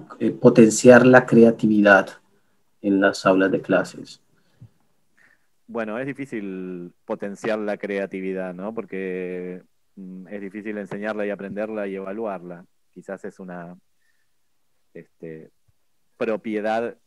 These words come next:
Speaker 2: eh, biopsicosocial la creatividad, evaluada en un contexto, en un lugar, por una cierta sociedad que encuentra creativos determinadas cosas o no.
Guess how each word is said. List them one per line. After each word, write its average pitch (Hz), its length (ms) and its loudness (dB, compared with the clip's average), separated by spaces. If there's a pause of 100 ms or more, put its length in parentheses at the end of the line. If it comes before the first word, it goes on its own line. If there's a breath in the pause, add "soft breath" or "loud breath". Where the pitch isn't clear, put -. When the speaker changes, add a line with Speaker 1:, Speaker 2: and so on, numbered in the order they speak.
(120)
Speaker 2:
eh, 92 200 -14
biopsicosocial 104 960 -8
la 85 100 -10
creatividad, 85 400 -12
evaluada 90 360 -8
en 92 60 -12
un 92 60 -16
contexto, 101 560 -10
en 92 80 -14
un 90 100 -14
lugar, 95 340 -8
por 92 80 -14
una 87 80 -14
cierta 87 260 -18
sociedad 98 380 -10
que 95 100 -16
encuentra 90 340 -14
creativos 92 500 -16
determinadas 87 380 -16
cosas 92 300 -18
o 87 40 -18
no. 82 140 -20